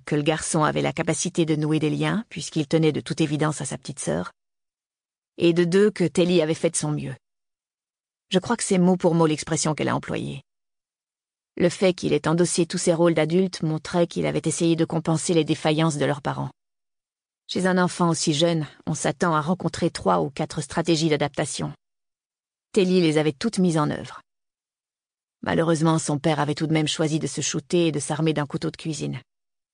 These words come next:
C'est à ce moment-là que Telly a renoncé aux méthodes traditionnelles pour choisir l'option batte de baseball. Du point de vue de la psychiatre, c'était un dénouement regrettable, mais assez prévisible. Qu'est devenu Telly ? Je ne sais pas.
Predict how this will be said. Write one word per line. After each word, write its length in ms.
C'est 200
à 60
ce 100
moment-là 320
que 120
Telly 320
a 80
renoncé 440
aux 40
méthodes 320
traditionnelles 640
pour 160
choisir 300
l'option 420
batte 220
de 80
baseball. 500
Du 80
point 200
de 60
vue 120
de 40
la 80
psychiatre, 580
c'était 380
un 80
dénouement 400
regrettable, 640
mais 240
assez 280
prévisible. 540
Qu'est 100
devenu 380
Telly ? 340
Je 100
ne 80
sais 140
pas. 260